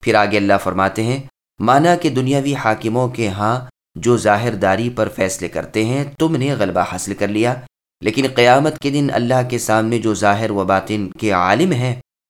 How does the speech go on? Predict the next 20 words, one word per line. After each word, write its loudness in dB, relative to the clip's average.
تم -2
کیا -2
کر -4
سکو -6
گے؟ -14
وہاں 2
کسے -2
وکیل -2
بنا 2
کر -4
پیش -2
کرو -2
گے -4
جو 0
تمہارے -2
جھوٹے -4
دعوے -2
کی -8
تائید -8
کرے؟ -2